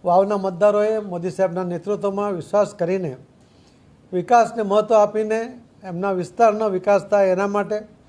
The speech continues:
મોદી સાહેબના નેતૃત્વમાં અનેક યોજનાઓનો લાભ પણ એમના ઘર સુધી પહોંચે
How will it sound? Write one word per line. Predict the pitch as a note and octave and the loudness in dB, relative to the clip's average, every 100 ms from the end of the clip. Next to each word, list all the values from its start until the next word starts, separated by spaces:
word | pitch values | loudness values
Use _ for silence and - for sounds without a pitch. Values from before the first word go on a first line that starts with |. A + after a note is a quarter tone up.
| _ _ _ _ _ _ _ - _ _ _ _ _ _ _ _ _ | _ _ _ _ _ _ _ -20 _ _ _ _ _ _ _ _ _
મોદી | F#3+ G3+ | -2 -2
સાહેબના | G3+ A3+ G#3+ A#3 | 2 2 4 0
નેતૃત્વમાં | A#3 G3+ A#3 A3+ A3+ A3 A#3 A#3 | 0 -2 -2 -2 -2 0 -2 -2
અનેક | G3 A#3 A#3 | -2 -2 0
યોજનાઓનો | G3+ F#3+ A3 A3 | -2 0 0 0
લાભ | G#3 G3 G#3+ A3 | 2 4 4 2
પણ | G#3+ | 0
એમના | G#3+ G#3 | 0 -2
ઘર | F3 F#3 | 0 0
સુધી | F#3+ G#3+ A3 | 0 -4 -4
પહોંચે | - F#3+ F#3 | -2 -6 -2